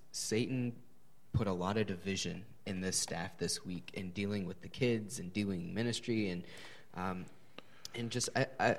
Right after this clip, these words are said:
I experience that sometimes, uh, here. Um, just, and I think, so for you, it's, it's sleepless nights. I think for me, it, it,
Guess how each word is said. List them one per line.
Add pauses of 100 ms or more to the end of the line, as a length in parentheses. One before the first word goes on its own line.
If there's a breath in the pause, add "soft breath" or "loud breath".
(120)
I
experience
that
sometimes, (100)
uh, (320)
here.
Um, (380 loud breath)
just, (100)
and
I
think,
so
for
you,
it's,
it's
sleepless
nights.
I
think
for
me,
it, (140)
it,